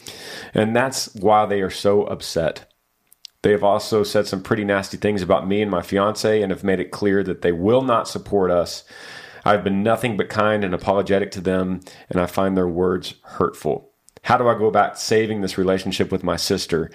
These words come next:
while being sensitive about their infertility? Or do I push their toxic behavior away and do what's best for my baby and my fiance? I told my twin sister, who was married, that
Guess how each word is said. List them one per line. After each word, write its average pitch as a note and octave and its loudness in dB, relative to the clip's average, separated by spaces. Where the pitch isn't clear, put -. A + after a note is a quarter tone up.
while F#2+ 6
being F#2 -4
sensitive G2+ -2
about F2+ 2
their F2+ 0
infertility? F2 -2
Or G#2+ 2
do G#2+ 4
I G2 2
push - -2
their G2+ 0
toxic - -2
behavior F#2 0
away G2 2
and F#2 -2
do G2 2
what's F2+ -4
best G#2 2
for - -8
my G2 2
baby F#2+ 0
and F#2 0
my E2+ 0
fiance? E2+ -2
I G2+ 2
told A#2+ 0
my - 2
twin G2 -2
sister, F#2 -4
who G2 2
was F2 2
married, F2+ 0
that G#2 0